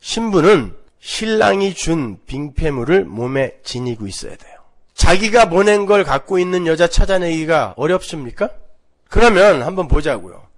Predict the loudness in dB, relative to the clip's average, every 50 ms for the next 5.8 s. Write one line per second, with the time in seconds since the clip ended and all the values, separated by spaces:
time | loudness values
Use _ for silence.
0 | _ _ _ -12 -6 -4 -2 0 2 4 4 6 6 4 2 2 0 0 0 0
1 | -2 -2 0 2 2 2 2 0 -2 -4 -2 0 0 0 2 2 0 0 0 0
2 | 0 0 0 0 -2 -10 -8 -4 0 0 0 0 -2 -6 -16 _ _ _ _ -10
3 | -6 -4 -2 -2 -2 0 2 2 2 2 2 2 2 2 2 2 2 2 4 4
4 | 4 4 4 4 2 2 0 0 -2 -4 -6 -6 -6 -4 -2 -2 0 0 0 0
5 | 0 -2 -4 -4 -4 -8 -8 -10 -10 -12 -14 -18 _ _ -20